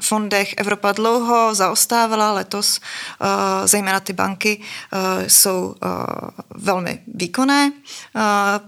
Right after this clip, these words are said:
proti geopolitickému riziku, eh, zase opět určité zajištění těžaři, například, eh, těžaři ropy,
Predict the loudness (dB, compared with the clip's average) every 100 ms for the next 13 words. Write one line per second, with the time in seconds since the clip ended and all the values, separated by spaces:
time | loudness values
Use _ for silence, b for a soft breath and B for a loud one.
0 | -2 0 0 2 2 2 0 0 0 2
1 | 2 2 0 -2 -4 -2 0 -2 -2 -4
2 | -2 -2 -2 0 2 2 0 -2 -4 -4
3 | -8 -4 -2 0 0 0 0 0 -2 -4
4 | -4 -2 0 0 0 0 -2 -4 -6 -6
5 | -6 -6 -8 -10 -6 -6 -6 -10 -16 _
6 | -6 -2 -2 -2 -4 -4 -2 -2